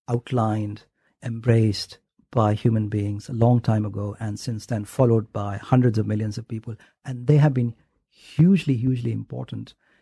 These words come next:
in making possible contented lives. So you have to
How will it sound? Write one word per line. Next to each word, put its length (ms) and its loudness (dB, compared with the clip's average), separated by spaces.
in 260 4
making 300 4
possible 500 -8
contented 500 -14
lives. 400 -18
So 220 0
you 200 0
have 320 0
to 400 0